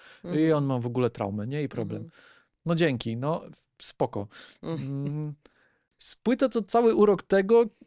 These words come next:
Speaker 1: czego doświadczamy
Speaker 2: Widzisz?
Speaker 1: w trakcie
Speaker 2: I może
Speaker 1: seansu.
Speaker 2: to jest to, co mówiłam o źródle, że
Speaker 1: Mhm.
Speaker 2: g-, ja, ponieważ nie wiedziałam, że to jest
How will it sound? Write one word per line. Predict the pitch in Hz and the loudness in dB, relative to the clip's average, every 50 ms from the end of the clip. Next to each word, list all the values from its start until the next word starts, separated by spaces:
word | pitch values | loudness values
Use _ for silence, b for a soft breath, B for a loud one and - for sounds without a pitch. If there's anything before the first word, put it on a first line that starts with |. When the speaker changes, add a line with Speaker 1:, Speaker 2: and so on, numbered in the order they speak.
| _ _ _ _ _ | _ _ _ _ _
Speaker 1:
czego | - 196 185 190 | -2 0 2 4
doświadczamy | 196 196 175 - 294 285 269 147 175 - 185 | 4 2 2 4 4 2 4 6 6 6 6
Speaker 2:
Widzisz? | 185 185 - | 6 2 2
Speaker 1:
w | |
trakcie | - 190 180 277 | 2 2 2 4
Speaker 2:
I | 285 | 4
może | 294 302 339 349 311 | 6 6 6 6 6
Speaker 1:
seansu. | 349 349 - - | 4 4 4 4
Speaker 2:
to | 349 339 | 4 4
jest | 339 339 339 - - | 4 2 0 0 -2
to, | - 330 | -2 -2
co | 330 - 339 | -2 0 0
mówiłam | 320 311 311 277 294 320 320 311 302 320 | 2 2 2 0 0 2 2 2 2 2
o | 320 | 2
źródle, | 294 330 285 349 349 302 214 208 196 185 170 175 - - B B 156 131 | 0 0 2 4 4 4 4 2 2 2 2 0 -2 -4 B B -8 -4
że | 131 - | -2 0
Speaker 1:
Mhm. | 156 160 208 - - | 0 -2 -4 -8 -6
Speaker 2:
g-, | - 226 | 0 2
ja, | 269 285 277 | 4 4 4
ponieważ | - 311 302 311 311 277 311 269 | 4 4 4 6 6 4 4 4
nie | 277 285 277 | 4 4 4
wiedziałam, | 254 294 240 220 294 294 277 277 269 262 262 | 4 2 2 2 2 4 4 6 4 4 4
że | 247 233 | 2 2
to | - 247 | 2 2
jest | 240 233 226 | 2 2 2